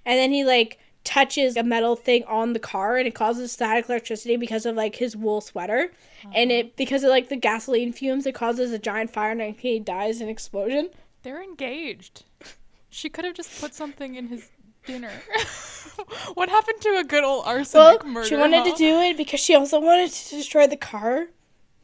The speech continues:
Speaker 1: because
Speaker 2: I
Speaker 1: he was,
Speaker 2: see.
Speaker 1: like, driving the car when he abandoned her parents.
Speaker 2: She could have just set him on fire. I mean, <laughs> okay, whatever. No, it's good.
Speaker 1: It
Speaker 2: A
Speaker 1: was
Speaker 2: wool
Speaker 1: super
Speaker 2: sweater, yeah.
Speaker 1: elaborate.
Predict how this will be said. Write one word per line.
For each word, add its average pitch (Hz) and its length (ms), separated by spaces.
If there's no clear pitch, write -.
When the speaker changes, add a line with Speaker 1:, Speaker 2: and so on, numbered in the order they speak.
Speaker 1:
because 262 300
Speaker 2:
I - 40
Speaker 1:
he 269 80
was, 254 120
Speaker 2:
see. 262 80
Speaker 1:
like, 240 140
driving 240 380
the 220 80
car 220 440
when 220 200
he 208 120
abandoned 202 520
her 208 140
parents. 196 720
Speaker 2:
She - 240
could 285 220
have 285 100
just - 320
set 214 300
him 196 140
on 175 160
fire. 240 440
I 202 80
mean, 254 240
<laughs> 320 340
okay, 254 320
whatever. 262 440
No, 285 200
it's 247 160
good. 349 120
Speaker 1:
It 427 60
Speaker 2:
A 415 40
Speaker 1:
was 440 100
Speaker 2:
wool 339 80
Speaker 1:
super 381 120
Speaker 2:
sweater, 277 240
yeah. 214 120
Speaker 1:
elaborate. 262 380